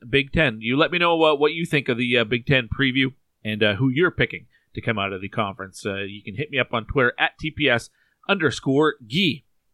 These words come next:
Just one more segment to go on the show. We're gonna turn on the twenty twenty draft spotlight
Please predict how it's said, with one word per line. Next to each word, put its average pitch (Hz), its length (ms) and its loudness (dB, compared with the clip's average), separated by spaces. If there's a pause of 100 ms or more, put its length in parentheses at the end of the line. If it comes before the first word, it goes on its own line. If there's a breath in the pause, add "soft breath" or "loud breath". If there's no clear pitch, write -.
(260)
Just 175 160 2
one 214 160 6
more 208 160 6
segment 202 360 2
to 190 60 2
go 208 220 6
on 196 220 2
the 180 60 2
show. 196 220 6
We're 233 160 6
gonna 165 180 4
turn 190 300 2
on 190 220 2
the 147 200 4
twenty 202 360 0
twenty 202 360 0
draft 170 340 2
spotlight 214 720 2